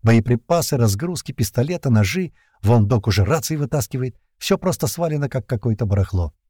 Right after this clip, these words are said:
«И нахрена они это сюда всё припёрли?» — спрашивает Клёпа, быстро надевая на себя бронежилет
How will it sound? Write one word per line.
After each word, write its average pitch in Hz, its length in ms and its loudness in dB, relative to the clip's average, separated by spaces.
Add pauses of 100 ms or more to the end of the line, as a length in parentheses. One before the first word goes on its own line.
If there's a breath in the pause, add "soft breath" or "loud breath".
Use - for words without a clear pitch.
(140)
«И 95 100 0
нахрена 90 580 2
они 160 180 -2
это 165 160 -4
сюда 180 260 -4
всё 190 160 -4
припёрли?» — 98 540 -2 (360)
спрашивает 98 540 0
Клёпа, 139 300 -6
быстро 117 320 -2
надевая 110 400 0
на 143 80 -4
себя 127 240 -4
бронежилет 101 640 0